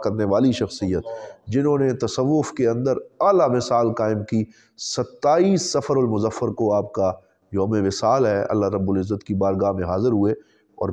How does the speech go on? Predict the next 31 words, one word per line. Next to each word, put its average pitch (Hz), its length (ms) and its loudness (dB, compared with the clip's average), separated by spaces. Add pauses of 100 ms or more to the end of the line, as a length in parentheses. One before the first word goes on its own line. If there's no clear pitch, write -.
बसरा 170 380 2
के 135 140 0
अंदर 117 260 2
ही 107 180 2
आपका 98 360 0
मज़ार 95 400 0 (100)
पुरनवार 92 460 -2
बनाया 95 380 -2
गया, 104 240 0
जो 95 160 -4
मरजाए 110 460 2 (420)
ख़ास 104 340 -2
व 110 120 2
आम 127 220 2
है 113 160 0
और 107 120 2
आपकी 101 280 -2
तालीमात 95 680 -2 (320)
रहती 147 380 -2
दुनिया 117 400 0
तक 107 240 -2
याद 98 340 0
रखी 92 280 -4
जाएंगी 90 440 -4 (300)
और 90 80 -2
लोग 95 200 -2
उनसे 90 260 -8
रोशनी 85 340 -6
हासिल 78 320 -6
करते 78 300 -10
रहेंगे। - 340 -16